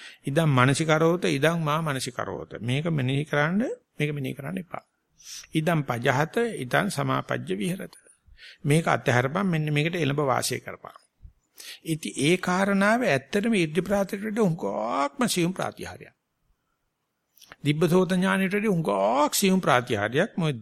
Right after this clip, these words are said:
දෙවියන්ගේ, මිනිස්යන්ගේ සද්ද නෙමෙයි, මේ බුදුහාමුදුරන්ගේ සද්ද. අපි යම් දවසක දිබ්බසෝත ඥානය හොයලා මිනිස්සු මොනවද කතා කරන්නේ, දෙවියෝ මොනවද කතා කරන්නේ කියලා ඇහුවොත් කක්ක විතරයි තියෙන්නේ. ඔය දෙකේම ඉන්න කට්ටිය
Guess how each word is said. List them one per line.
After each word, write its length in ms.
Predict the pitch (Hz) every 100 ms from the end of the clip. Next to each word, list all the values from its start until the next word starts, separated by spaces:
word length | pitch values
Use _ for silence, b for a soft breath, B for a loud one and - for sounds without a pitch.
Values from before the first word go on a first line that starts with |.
| 110
දෙවියන්ගේ, 580 | 123 135 180 185 196
මිනිස්යන්ගේ 480 | 202 190 185 214 208
සද්ද 280 | - 185 190
නෙමෙයි, 320 | 180 185 202 165
මේ 160 | 185
බුදුහාමුදුරන්ගේ 680 | 190 220 240 190 143 117 104
සද්ද. 240 | 95 - - _ _ B B B
අපි 240 | - 156 185 160
යම් 220 | 135 170 190
දවසක 480 | 135 143 175 180 180
දිබ්බසෝත 540 | 160 156 156 147 151
ඥානය 380 | 151 147 143 143
හොයලා 380 | 127 131 147 147
මිනිස්සු 420 | 127 147 - 170
මොනවද 240 | 143 147 135
කතා 300 | 131 143 135
කරන්නේ, 360 | 135 135 135 131
දෙවියෝ 300 | 123 151 151
මොනවද 220 | 156 143
කතා 260 | 139 143
කරන්නේ 180 | 135 127
කියලා 180 | 135 -
ඇහුවොත් 360 | 110 147 214 311
කක්ක 360 | - 120 - -
විතරයි 420 | 175 160 135 - 160
තියෙන්නේ. 280 | - - _ _ _ _ _ _ _ _ _ _ _ _ _ _ _ _ -
ඔය 160 | - 151
දෙකේම 560 | 147 139 139 165 185 214
ඉන්න 280 | 190 165 185
කට්ටිය 580 | 165 151 - - 101